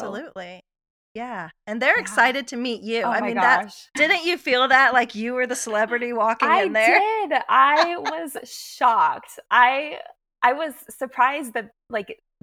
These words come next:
Speaker 2: most of them knew who I was before I got there, even
Speaker 1: Yep.
Speaker 2: though I might not have taken very many classes with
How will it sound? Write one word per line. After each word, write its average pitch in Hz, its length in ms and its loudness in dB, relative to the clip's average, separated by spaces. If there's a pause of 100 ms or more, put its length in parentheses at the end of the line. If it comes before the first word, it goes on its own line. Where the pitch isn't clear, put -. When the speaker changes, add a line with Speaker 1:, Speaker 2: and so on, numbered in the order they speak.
(220)
Speaker 2:
most 220 440 -4
of 277 120 -10
them 233 220 -4
knew 214 220 -8
who 220 140 -8
I 165 180 -8
was 185 440 -8
before 214 260 -10
I 202 100 -8
got 175 260 -6
there, 269 200 -10
even - 160 -10
Speaker 1:
Yep. 247 140 -4
Speaker 2:
though 247 100 4
I 240 100 4
might 214 240 4
not 220 160 -4
have 208 120 -10
taken 208 500 -14
very 196 180 -8
many 196 200 -10
classes 226 440 -10
with 269 120 -12